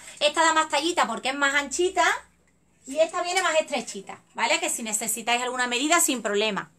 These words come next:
Son también anchi-, larguitas, de las más cortas por delante. Mirad qué vestido más mono ha entrado hoy con la manga de tul. Sí. Viene, el cuerpo es de algodón,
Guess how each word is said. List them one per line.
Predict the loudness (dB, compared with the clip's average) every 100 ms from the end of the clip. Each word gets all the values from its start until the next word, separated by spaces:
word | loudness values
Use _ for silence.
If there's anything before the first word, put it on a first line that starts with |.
| _
Son | -4 -2 0
también | 2 2 2 -2 -16 -20 _ -4
anchi-, | -2 0 -2 -2 -6 -2
larguitas, | 2 2 2 0 -2 -8 -4
de |
las | 0
más | 2 2
cortas | 2 2 2
por | 0 -2
delante. | 0 0 -2 -6
Mirad | -2 -2 0
qué | 0
vestido | 0 0 0
más | 2 0
mono | 0 -2
ha | -2
entrado | 2 2 6
hoy | 6 4 -2 -8 _ -20 -18 -10 2
con | 4
la | 4 4
manga | 4 4
de | 4 2
tul. | -4 -6 -8 -14 -12
Sí. | -12 -12 -16 -16 -16 -20 _ -20 -16 -14 -14 -2
Viene, | 0 2 -2 -6 -14 _
el | -8 -6
cuerpo | -2 -2 0 -2
es | 2
de | 2
algodón, | 4 4 4